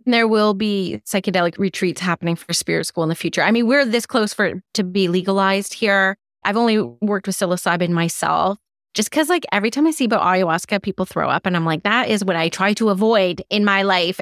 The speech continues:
And so I started working with psilocybin as a way to manage my P M D D. And two, I won't name the names, but I've had some incredible experiences and revelations come out of it. And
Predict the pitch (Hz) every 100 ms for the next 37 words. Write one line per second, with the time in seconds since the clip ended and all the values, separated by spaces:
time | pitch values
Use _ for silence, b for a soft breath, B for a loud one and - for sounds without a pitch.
0 | - 208 - 202 - 196 202 214 220 233
1 | 240 214 196 196 - 196 185 196 - 196
2 | 214 185 - 185 190 190 185 180 175 175
3 | 170 175 - 185 175 175 175 - - 185
4 | 185 175 165 175 190 175 170 170 180 180
5 | 190 _ _ _ _ - 202 - - -
6 | 196 220 202 196 170 180 190 185 190 185
7 | 190 196 220 247 226 214 220 233 220 240
8 | 214 196 196 180 180 185 - 180 175 180
9 | 180 180 180 175 175 180 180 - 180 -
10 | 190 180 180 175 175 - 180 175